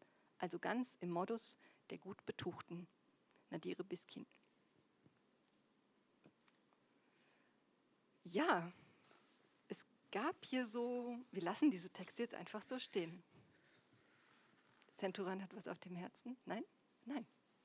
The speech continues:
Es sah so aus. Ja. Es gab einige, nein, es gab ein paar Fragen aus dem Publikum und ich habe sie immer so,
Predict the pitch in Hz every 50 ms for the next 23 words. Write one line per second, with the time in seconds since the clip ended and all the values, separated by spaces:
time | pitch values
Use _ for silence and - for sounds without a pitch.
0 | - - - - - 185 190 196 196 190 - - 196 175 143 - - - - -
1 | - - - - - - - 233 196 180 - - - - - - - - - -
2 | - - 170 - - - - - - 320 311 - - - - - _ - - -
3 | - _ _ _ 294 139 139 139 - - - - _ _ _ _ - - - _
4 | _ _ - - - 208 208 - - - - - 190 220 - - - - - -
5 | 208 262 311 311 262 254 233 247 247 247 254 247 - - - 185 180 170 - 170
6 | - - - 226 - - 190 190 180 - - - - - - 175 180 202 - 226
7 | - - - - - 170 170 - - - - - - - - 185 190 - 185 180
8 | - 196 202 - - - 190 - - 202 220 226 220 196 202 214 220